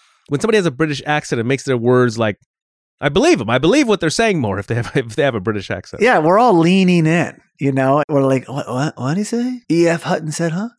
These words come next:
Speaker 1: Yeah.
Speaker 2: Yeah, I totally agree. And so basically, that's the quick setup. And then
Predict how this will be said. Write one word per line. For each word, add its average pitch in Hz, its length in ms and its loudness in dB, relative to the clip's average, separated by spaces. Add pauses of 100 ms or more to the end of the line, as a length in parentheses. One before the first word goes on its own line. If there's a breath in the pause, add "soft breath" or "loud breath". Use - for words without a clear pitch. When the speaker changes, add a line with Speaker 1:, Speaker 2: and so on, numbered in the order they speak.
(320 loud breath)
Speaker 1:
Yeah. 101 140 -6
Speaker 2:
Yeah, 127 200 0
I 135 140 0
totally 185 460 2
agree. 120 340 -2
And 135 160 -2
so 165 180 4
basically, 165 680 0
that's 156 360 0
the 220 120 0
quick 220 360 0
setup. 82 540 -6 (160)
And 135 240 -2
then 180 440 0